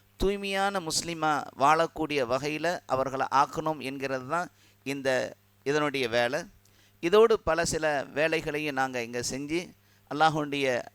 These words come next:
அருளின் மூலமாக நாங்க இங்க பல பணிகளை செஞ்சு வந்துகிட்டு இருக்கிறோம்.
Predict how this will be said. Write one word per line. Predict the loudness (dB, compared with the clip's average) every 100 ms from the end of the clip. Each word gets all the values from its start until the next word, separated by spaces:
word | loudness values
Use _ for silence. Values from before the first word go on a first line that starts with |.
| -2
அருளின் | 0 0 -4
மூலமாக | -2 -2 0 0 -2 -6 -10 _ _ _
நாங்க | -6 -4 -4
இங்க | -8 -4 -4 -4 -8
பல | -4 -2 -2
பணிகளை | -2 -4 -4 -4
செஞ்சு | -4 -4 -4
வந்துகிட்டு | -6 -8
இருக்கிறோம். | -10 -6 -6 -6